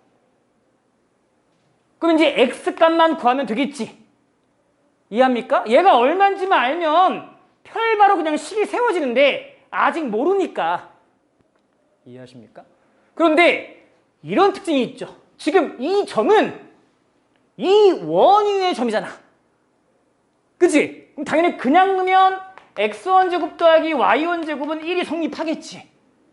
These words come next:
끝났습니다. 원리는. 이 둘을 연립해. 일, 이 차를 연립해서 두 쌍의 답을 구하면 얘랑 얘를 다 구하는 거야. 아시겠습니까? 빨리 할게요.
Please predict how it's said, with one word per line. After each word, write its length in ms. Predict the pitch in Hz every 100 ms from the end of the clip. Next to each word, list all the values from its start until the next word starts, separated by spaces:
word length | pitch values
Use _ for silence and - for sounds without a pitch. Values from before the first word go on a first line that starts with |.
| _ _ _ _ _ _
끝났습니다. 600 | - 277 247 - 135 - _ _ -
원리는. 340 | 160 185 139 - _ _ _ _ _
이 200 | - 311
둘을 220 | 311 269 247
연립해. 540 | 240 220 - 160 -
일, 220 | - 330
이 80 | 320
차를 220 | - 254
연립해서 800 | 180 175 - 185 180 208 147 110 - _ _
두 160 | - 226
쌍의 440 | 226 - 277 277
답을 300 | - 185 214
구하면 480 | 196 190 196 359 415 - - _ -
얘랑 440 | 175 202 220 214
얘를 500 | 180 175 269 311 311
다 200 | 311 170
구하는 260 | 170 165 117
거야. 140 | - - _ _ _ _ _ _ _ _ _ _ _ _ _ _ _ _ -
아시겠습니까? 960 | 165 226 285 262 208 185 339 - - _ _ _ _ _ _ _ -
빨리 200 | - 320
할게요. 680 | 294 302 320 269 233 - -